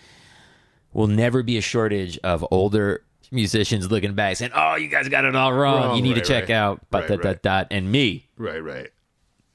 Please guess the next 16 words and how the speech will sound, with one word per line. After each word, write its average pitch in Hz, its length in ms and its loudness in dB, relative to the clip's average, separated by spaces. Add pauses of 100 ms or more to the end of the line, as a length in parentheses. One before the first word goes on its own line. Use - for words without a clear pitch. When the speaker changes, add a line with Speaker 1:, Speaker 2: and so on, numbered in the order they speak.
(720)
Speaker 2:
I've 101 160 -6
run 117 120 0
into 113 200 0
that. 107 320 -2 (180)
I 107 120 -6
mean, 110 140 -2
I've 110 160 0
run 117 140 0
into 98 360 -4 (600)
some 110 220 -6
older 104 320 -2
musicians 98 580 -8
that 92 120 -8
are 82 140 -12
rock 98 320 -6
mu-, 90 120 -16